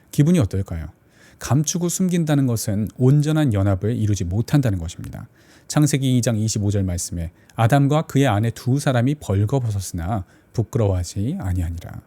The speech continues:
결혼이라는 것은 서로 모든 것을 밝히 드러내도 부끄러워하지 않는 것, 서로에 대해서 너무나 투명하게 모든 것을 공유하는 관계를 의미하는 것입니다. 수입이든 지출이든 빚이든 모든 재정을 투명하게 공유하는 것이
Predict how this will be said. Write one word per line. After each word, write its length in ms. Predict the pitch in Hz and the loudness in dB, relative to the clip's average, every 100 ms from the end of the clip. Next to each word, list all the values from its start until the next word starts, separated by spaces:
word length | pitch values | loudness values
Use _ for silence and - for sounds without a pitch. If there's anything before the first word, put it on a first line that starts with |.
| _ - | _ 2
결혼이라는 520 | 139 165 180 170 160 | 4 6 6 4 4
것은 300 | 143 127 151 - - | 2 2 0 0 -10
서로 240 | - 214 | 0 2
모든 420 | 110 113 156 214 | 4 4 6 4
것을 320 | 202 190 190 185 | 4 2 2 0
밝히 420 | - 110 - 143 | 0 -2 2 0
드러내도 500 | 123 120 113 110 135 | 2 2 2 0 -2
부끄러워하지 600 | 127 117 135 123 113 110 | -4 -2 0 0 0 -2
않는 340 | 92 107 123 | 0 4 4
것, 160 | 101 87 _ _ | 4 -2 _ _
서로에 320 | - 143 123 | 2 6 8
대해서 540 | 113 101 101 92 117 170 | 6 4 4 2 -2 0
너무나 220 | 107 117 | 2 2
투명하게 640 | 107 - 202 190 131 104 - - | 0 2 4 6 4 2 -4 -2
모든 380 | 117 135 165 175 | 4 6 6 2
것을 220 | 156 143 | 2 0
공유하는 580 | - 110 123 151 139 117 | 2 4 6 6 6 4
관계를 580 | 110 107 98 95 160 196 | 2 2 2 2 0 -2
의미하는 420 | 110 110 113 101 90 | 4 6 6 4 2
것입니다. 440 | 82 - - - _ - | -4 -8 -12 -14 _ -10
수입이든 680 | - 165 135 101 95 80 - - | 2 4 4 2 -2 -6 -10 0
지출이든 560 | 131 123 123 104 90 - _ | 2 4 2 2 0 -8 _
빚이든 480 | 131 143 170 117 87 _ - | 2 4 4 0 -4 _ 2
모든 460 | 120 175 196 208 | 4 4 4 2
재정을 360 | 185 123 135 143 | 2 2 2 0
투명하게 720 | - 202 220 208 196 180 175 | -2 -2 0 0 0 0 -2
공유하는 540 | - 123 127 113 123 107 | 0 2 2 2 2 2
것이 460 | 101 - 87 101 | -2 -4 -4 -4